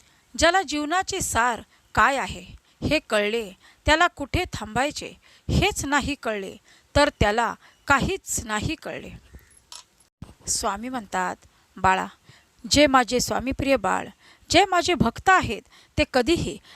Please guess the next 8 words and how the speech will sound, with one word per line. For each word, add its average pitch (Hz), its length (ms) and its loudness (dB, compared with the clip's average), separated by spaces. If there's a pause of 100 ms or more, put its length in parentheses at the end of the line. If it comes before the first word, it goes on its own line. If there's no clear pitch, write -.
आमच्यावरती 330 720 2
विश-, 247 300 -4
अविश्वास 277 640 2
दाखवत 226 460 0
नाही 208 300 -12 (420)
आणि 320 160 4
आमच्यावर 254 560 2 (320)
निस्सीम 339 420 4